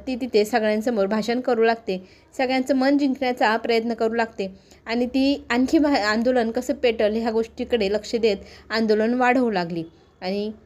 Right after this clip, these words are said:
दुष्यंतला ह्या गोष्टीबद्दल काहीच अंदाज नसतो, त्याचा काम करणारा माणूस सांगतो की, "आता ही विरोधी पक्षाची बाई आणखी आंदोलन भडकवेल, तुम्ही गाडीत बसा,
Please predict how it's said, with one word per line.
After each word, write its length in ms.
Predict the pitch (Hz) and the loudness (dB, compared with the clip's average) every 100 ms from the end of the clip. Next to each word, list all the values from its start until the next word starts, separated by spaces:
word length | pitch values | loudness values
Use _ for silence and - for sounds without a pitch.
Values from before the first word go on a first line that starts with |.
| - 208 | -16 -4
दुष्यंतला 480 | 247 - 247 247 | -2 2 2 4
ह्या 100 | 254 | 2
गोष्टीबद्दल 760 | 220 226 226 254 226 226 214 208 | 4 2 0 -4 -2 -2 0 0
काहीच 300 | 202 233 240 | 2 0 0
अंदाज 360 | 226 226 220 240 | -2 0 0 0
नसतो, 340 | 247 - 208 | -2 -2 -2
त्याचा 360 | 208 202 220 220 - - - - - _ _ - - | 0 0 0 -4 -8 -20 -20 -20 -20 _ _ -10 0
काम 200 | 240 254 | 2 4
करणारा 380 | 254 233 220 | 0 2 0
माणूस 300 | 214 202 214 - | 0 -2 -2 -2
सांगतो 280 | 254 247 226 | -2 0 0
की, 40 | 202 | 0
"आता 200 | 202 226 | 0 0
ही 260 | 220 214 | -2 -2
विरोधी 320 | 220 226 233 | -2 0 0
पक्षाची 420 | 254 233 - 226 226 | -2 -4 -4 -4 0
बाई 180 | 233 202 | 2 2
आणखी 340 | 196 220 254 | 0 -2 0
आंदोलन 460 | 233 208 208 214 214 | 0 0 0 0 0
भडकवेल, 480 | 254 240 226 196 | 0 2 0 0
तुम्ही 160 | 233 226 | -2 -2
गाडीत 280 | 214 196 214 | 0 0 0
बसा, 340 | 226 233 202 | -2 -2 -2